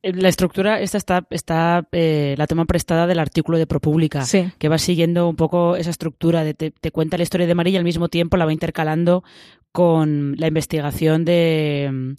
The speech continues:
Speaker 1: bueno, en esta, aquí en la serie se llaman las detectives Duval y Rasmussen, que en, en la vida real no tenían estos nombres. Pero, eh, no, yo creo que es un acierto, es un acierto porque lo que hace es,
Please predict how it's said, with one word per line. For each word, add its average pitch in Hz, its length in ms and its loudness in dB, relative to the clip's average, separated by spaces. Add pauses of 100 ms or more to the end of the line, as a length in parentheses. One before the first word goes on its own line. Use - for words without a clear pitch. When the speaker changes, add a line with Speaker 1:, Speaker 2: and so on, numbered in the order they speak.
(580)
Speaker 1:
bueno, 156 240 0
en 151 80 -2
esta, 156 160 -6
aquí 156 220 -6
en 160 60 0
la 165 80 0
serie 165 200 -2
se 165 120 -2
llaman 160 320 0
las 151 100 -4
detectives 156 460 -2
Duval 156 360 2
y 160 60 2
Rasmussen, 160 640 -2
que 170 100 -2
en, 156 140 0
en 160 100 -4
la 156 80 -2
vida 151 160 -2
real 156 220 -2
no 165 80 0
tenían 147 200 -2
estos 139 260 -6
nombres. 160 400 -6 (520)
Pero, 175 600 2
eh, 165 180 -4
no, 208 140 0
yo 233 120 2
creo 226 120 -4
que 262 80 -2
es 214 60 -4
un 226 80 -2
acierto, 175 480 0
es 151 100 -4
un 190 80 0
acierto 196 400 -2
porque 180 260 -4
lo 151 120 -2
que 151 140 -4
hace 185 420 0
es, 208 140 -4